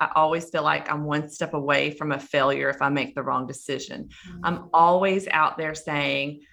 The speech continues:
Speaker 1: "I've gotta make sure I make all the right decisions," because not only do I need to survive, there's em-, staff members that belong to this family, and I'm so responsible for so many people that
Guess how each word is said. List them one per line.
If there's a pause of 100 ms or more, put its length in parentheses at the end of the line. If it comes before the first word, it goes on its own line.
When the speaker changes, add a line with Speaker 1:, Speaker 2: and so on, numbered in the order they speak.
(260)
Speaker 1:
"I've
gotta
make
sure
I
make (100)
all
the
right
decisions," (240)
because
not
only
do
I
need
to
survive, (200)
there's (220)
em-, (180)
staff
members
that
belong
to
this
family, (300)
and
I'm
so
responsible
for
so
many
people
that